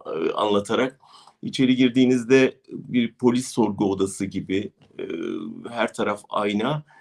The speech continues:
Siz sadece kendinizi görüyorsunuz ama dışarıdan herkes sizi görebiliyor yani, e, izleyebiliyor sizi. Dolayısıyla o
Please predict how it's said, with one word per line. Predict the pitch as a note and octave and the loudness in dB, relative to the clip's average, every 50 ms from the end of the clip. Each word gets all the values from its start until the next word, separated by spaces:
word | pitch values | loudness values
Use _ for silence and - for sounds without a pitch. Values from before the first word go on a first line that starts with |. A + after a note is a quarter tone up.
| _ _ _ | _ _ _
Siz | - - B2 A2+ - | -2 -2 -2 -2 -2
sadece | - - - - A2+ G#2+ G#2+ A2+ G#2+ A2 A2 | -8 -12 -6 -2 0 0 0 0 -2 -2 -4
kendinizi | - A2+ G#2 A2 G#2 G#2+ A2 A2 A2+ G2+ | -2 -2 -2 0 0 0 -2 -2 -2 -2
görüyorsunuz | G2+ G2 E2+ F2 F2+ F2 - - G#2 A#2+ C#3+ D3 - - _ _ _ _ _ | -2 -2 -2 -2 -4 -6 -6 -6 -4 -4 -4 -6 -8 -16 _ _ _ _ _
ama | - G#2+ G#2 G#2 | -10 -6 -6 -6
dışarıdan | G#2 G#2+ - B2 A2 A2 G#2+ A#2 A#2 A#2 | -4 -4 -2 0 0 2 2 0 -2 -2
herkes | A2+ A2 A2 - A2+ A2 - | -4 -4 -4 -6 -6 -6 -4
sizi | A2 A2 G#2 | -6 -4 -2
görebiliyor | G#2+ G#2 G2+ G#2 G2 F#2 G2+ G2 F2+ E2 | -2 0 0 0 -2 -2 -2 -2 -2 -2
yani, | E2 E2 E2+ - - - | -2 -6 -6 -8 -8 -8
e, | - - - E2 E2+ G1+ G1+ G1+ G1+ G1+ G1+ G1+ - - - - - - - D#2+ D#2+ - F#2+ | -8 -10 -10 -8 -8 -6 -6 -6 -6 -6 -6 -6 -6 -8 -8 -8 -10 -10 -8 -8 -8 -6 -6
izleyebiliyor | A2 G2 F2+ G2 G2 G#2 G2+ F#2+ G2 G2+ G2+ F#2+ F#2 - - _ - | -6 -6 -4 -2 0 0 0 0 -2 -6 -6 -6 -6 -8 -10 _ -20
sizi. | - - F2 E2+ E2 F#2+ A#2 B2 B2 _ _ _ - - _ _ - | -16 -12 -12 -10 -6 -4 -6 -6 -6 _ _ _ -20 -20 _ _ -2
Dolayısıyla | - A2 G#2+ A2+ A2+ - B2+ A#2+ A#2 | 0 0 0 0 0 2 2 4 4
o | A#2 A#2 A2+ A2 - | 4 4 2 2 -2